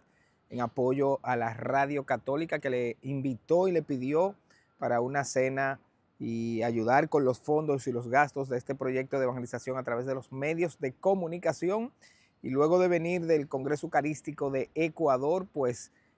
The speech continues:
quiero compartir con ustedes algunas de las imágenes y de los momentos que vivimos aquí con nuestro arzobispo, Monseñor Osoria. Y bueno, en esta ciudad de Lawrence, donde viven muchísimos dominicanos,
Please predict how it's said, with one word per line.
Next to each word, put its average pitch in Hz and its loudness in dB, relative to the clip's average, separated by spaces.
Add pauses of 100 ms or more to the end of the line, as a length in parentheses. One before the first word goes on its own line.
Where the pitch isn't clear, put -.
quiero 147 4
compartir 151 4
con 147 0
ustedes 135 2
algunas 127 0 (540)
de 139 2
las 139 4
imágenes 160 2
y 175 4
de 156 4
los 156 4
momentos 160 0
que 156 0
vivimos 143 -2
aquí 143 0
con 139 -4
nuestro 135 -4
arzobispo, 131 -2
Monseñor 135 -4
Osoria. 214 4 (460)
Y - -6
bueno, 156 2
en 139 -4
esta 151 4
ciudad 143 4
de 135 2
Lawrence, 156 4
donde 127 -2
viven 151 0
muchísimos 208 2
dominicanos, 156 -2